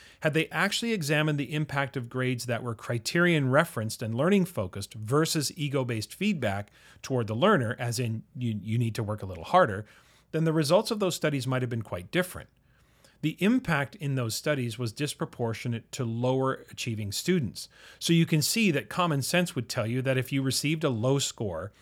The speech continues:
and then were told something sort of that was focused on you, like, "You need to work harder," or, "This is a poor effort," that you would probably disengage from the learning and, and probably stop.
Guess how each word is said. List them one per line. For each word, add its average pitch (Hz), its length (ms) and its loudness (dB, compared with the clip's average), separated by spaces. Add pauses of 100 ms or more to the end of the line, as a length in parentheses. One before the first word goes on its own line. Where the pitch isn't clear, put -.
(200)
and 143 160 0
then 160 80 2
were 175 100 2
told 143 300 -2
something 131 480 -2
sort 123 220 -4
of 113 120 -4
that 117 140 -4
was 123 100 -4
focused 131 400 -2
on 104 160 -2
you, 127 440 2
like, 107 320 -6 (100)
"You 143 200 -2
need 127 200 0
to 127 100 -2
work 107 220 -2
harder," 123 360 2
or, 113 360 -4 (260)
"This 135 220 0
is 127 120 -2
a 120 120 -2
poor 110 340 -4
effort," 135 400 0 (160)
that 165 160 -6
you 180 140 0
would 165 180 2
probably 139 720 0
disengage 117 580 -4
from 127 140 -4
the 127 80 0
learning 107 340 -2
and, 107 300 -6
and 110 380 -6 (160)
probably 107 340 -4
stop. - 480 -4